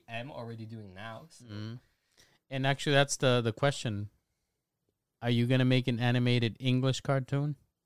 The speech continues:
Speaker 2: People want it.
Speaker 1: Wow, that's actually a really good idea.
Speaker 2: And they want,
Speaker 1: Well,
Speaker 2: they want a Miguelito character there.
Speaker 1: Well,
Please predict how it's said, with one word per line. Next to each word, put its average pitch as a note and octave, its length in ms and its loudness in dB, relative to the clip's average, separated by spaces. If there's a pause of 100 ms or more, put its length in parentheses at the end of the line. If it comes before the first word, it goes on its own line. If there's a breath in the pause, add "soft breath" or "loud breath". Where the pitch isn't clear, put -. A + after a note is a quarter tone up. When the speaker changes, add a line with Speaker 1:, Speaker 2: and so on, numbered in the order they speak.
(680)
Speaker 2:
People C3 300 0
want C3+ 260 4
it. - 140 -6 (160)
Speaker 1:
Wow, C3+ 720 2 (120)
that's C3 260 -8
actually D3+ 420 -8
a A#2+ 40 -8
really D3 300 -10
good C#3 160 -10
idea. B2+ 460 -6
Speaker 2:
And A#2 140 2
they A#2+ 80 6
want, B2 340 6
Speaker 1:
Well, F3 340 0
Speaker 2:
they B2 100 6
want B2+ 340 2
a B2+ 140 0
Miguelito A2+ 600 0
character G2 480 -4
there. G2+ 120 -4
Speaker 1:
Well, C#3 280 -2